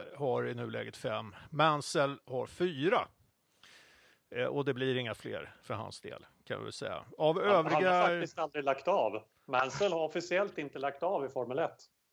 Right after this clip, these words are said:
Speaker 1: Nej, men jag tror,
Speaker 2: Nej, inte
Speaker 1: även,
Speaker 2: det.
Speaker 1: även om han inte har pensionerat sig, så har andra pensionerat honom.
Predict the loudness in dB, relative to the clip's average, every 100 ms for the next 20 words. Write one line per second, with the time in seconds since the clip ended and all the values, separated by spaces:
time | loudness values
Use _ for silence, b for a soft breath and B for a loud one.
0 | _ _ 4 6 6 6 6 6 4 6
1 | 6 6 6 8 6 6 6 4 4 2
2 | 4 6 8 6 2 0 0 0 2 0
3 | -2 0 0 2 0 -2 0 -2 -2 -4
4 | -6 -6 -6 -8 -10 -10 -14